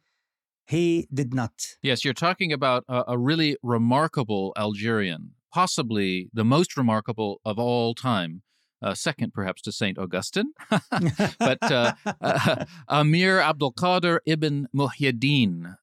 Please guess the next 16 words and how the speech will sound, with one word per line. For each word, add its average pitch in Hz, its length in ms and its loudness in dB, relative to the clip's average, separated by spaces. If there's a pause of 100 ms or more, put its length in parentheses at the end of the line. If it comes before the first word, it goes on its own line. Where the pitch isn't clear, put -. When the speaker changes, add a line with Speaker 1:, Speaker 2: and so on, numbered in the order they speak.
(160)
Speaker 2:
Amir 156 320 2
Abdul 147 300 0
Qadir, 127 540 0 (280)
who 143 120 2
was 127 140 0
called 139 500 2
by 113 160 0
his 110 160 -4
followers 110 580 0 (120)
Amir 147 340 4
al-Mu'minin, 131 800 0
the 98 80 -10
commander 127 640 0
of 107 100 -8
the 104 100 -8
faithful, 104 600 -4